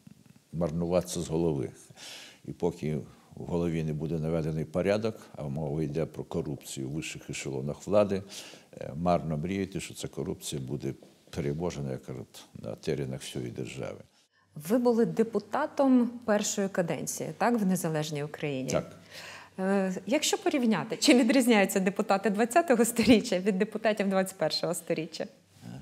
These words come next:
Speaker 1: То був дуже цікавий, я б сказав, з елементами романтики і ідеалізму період. Я був, е, висунутий кандидатом в народні депутати, е,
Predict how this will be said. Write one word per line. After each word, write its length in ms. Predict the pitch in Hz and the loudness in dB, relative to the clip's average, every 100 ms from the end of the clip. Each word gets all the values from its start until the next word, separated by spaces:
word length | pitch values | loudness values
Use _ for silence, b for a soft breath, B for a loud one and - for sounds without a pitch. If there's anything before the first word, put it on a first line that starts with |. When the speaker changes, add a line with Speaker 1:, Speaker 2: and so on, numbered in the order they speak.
| - | -8
Speaker 1:
То 120 | - | -4
був 160 | 117 | -4
дуже 300 | 101 120 101 | 2 4 4
цікавий, 640 | 98 - - 95 85 76 76 | 2 0 2 4 4 2 0
я 80 | 80 | -2
б 80 | - | -4
сказав, 440 | 87 80 85 78 | -4 -2 0 -2
з 100 | - | -2
елементами 840 | 82 85 87 80 - 80 76 78 71 - | -2 -2 -2 -4 -4 -4 -2 -4 -6 -8
романтики 1160 | 65 76 92 95 98 92 80 82 76 - 82 - | -6 -2 0 2 4 2 0 -8 -10 -6 -4 -4
і 100 | 87 | -2
ідеалізму 800 | 82 82 76 92 113 113 82 71 | -2 -2 0 0 0 -2 -4 -6
період. 500 | - 73 67 60 50 - - _ - | -4 -4 -4 -6 -8 -14 -20 _ -16
Я 300 | 82 90 92 | -4 2 2
був, 600 | 80 90 87 82 - - | 2 -2 -2 -4 -8 -12
е, 40 | - 64 69 69 - 87 | -10 -8 -10 -12 -14 -6
висунутий 520 | 104 - 85 92 87 | -4 -4 -6 -6 -6
кандидатом 920 | - 87 85 80 82 87 - 85 80 | -6 -6 -4 -6 0 0 0 -2 -2
в 40 | |
народні 380 | 82 92 87 85 | 0 0 0 0
депутати, 840 | 76 87 87 - 98 101 - 87 85 B B B B - - | -2 -4 -8 -2 0 0 -2 -2 -2 B B B B -20 -14
е, 880 | - - 62 64 64 62 64 65 | -10 -8 -8 -8 -10 -10 -12 -12